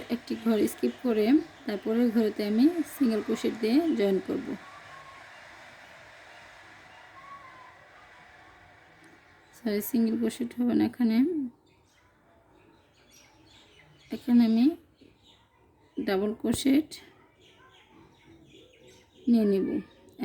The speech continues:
এক, দুই, তিন, চার, চারটি কিংবা পাঁচটি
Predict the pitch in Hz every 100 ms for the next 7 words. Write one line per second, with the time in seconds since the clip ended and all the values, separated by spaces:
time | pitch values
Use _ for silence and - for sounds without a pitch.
0 | 196 208 254 - - - - - - -
1 | _ _ - - _ _ - - - -
2 | - _ - _ _ - 233 214 208 220
3 | 262 - - - - _ _ - _ _
4 | _ _ _ - - - _ _ _ _
5 | _ _ - 226 220 262 - - _ _
6 | _ _ _ - _ _ _ _ _ _
7 | _ _ _ _ _ _ _ _ _ _
8 | - 214 196 190 - _ _ - - -
9 | _ - 240 233 240 233 226 233 - -